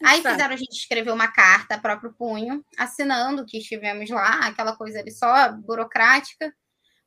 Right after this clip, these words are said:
Speaker 2: e nada mais aconteceu, né? Então, assim,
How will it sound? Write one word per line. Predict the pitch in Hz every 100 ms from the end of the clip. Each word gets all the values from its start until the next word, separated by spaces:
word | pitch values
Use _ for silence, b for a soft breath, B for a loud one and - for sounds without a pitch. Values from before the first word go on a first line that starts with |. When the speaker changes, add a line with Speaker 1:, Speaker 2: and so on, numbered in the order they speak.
| _ -
Speaker 2:
e | 320 330 330 294 _
nada | - 285 285 294
mais | 294 285
aconteceu, | 302 294 277 277 330 - 233 147 - _ _ _ -
né? | 220 214 -
Então, | 247 302
assim, | 320 320 262 185 -